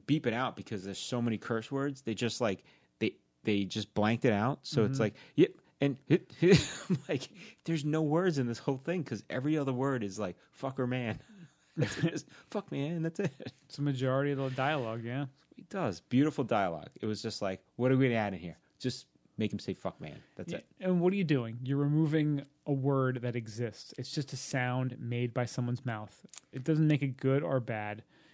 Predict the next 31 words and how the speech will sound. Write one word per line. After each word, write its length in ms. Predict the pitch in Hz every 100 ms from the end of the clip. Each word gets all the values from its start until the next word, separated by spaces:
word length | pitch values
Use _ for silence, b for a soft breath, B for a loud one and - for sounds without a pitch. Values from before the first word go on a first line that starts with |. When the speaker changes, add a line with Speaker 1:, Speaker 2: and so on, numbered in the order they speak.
| b -
Speaker 2:
You 100 | 127
know, 160 | 127
it's 100 | 131
the 120 | -
Speaker 1:
Mm. 20 | 139
Speaker 2:
intention. 560 | 127 - 139 - 113
It's 160 | 110 -
not 160 | 127 -
the 60 |
word 240 | 123 120 113
itself. 480 | - - 113 110 -
And 100 | 131
it's 160 | 131 -
just 320 | 147 - -
silly. 540 | - 240 254 135 113 _
Speaker 1:
If 160 | 120 131
you 80 | 143
wanna 180 | 160
get 160 | 151 143
desensitized 840 | 127 123 123 113 113 123 113 104
to 60 | 101
cursing, 500 | - 101 98 127 127 - _ -
Scarface. 580 | - 90 - - - 262 _ _
Speaker 2:
Yeah. 340 | 196 262 196 113 -
Speaker 1:
Just 180 | 139 131
watch 140 | 202
Scarface. 440 | - - 170 175 -
That's 180 | 208 180
Speaker 2:
It's 80 | 214
Speaker 1:
it. 20 |
Speaker 2:
just, 140 | -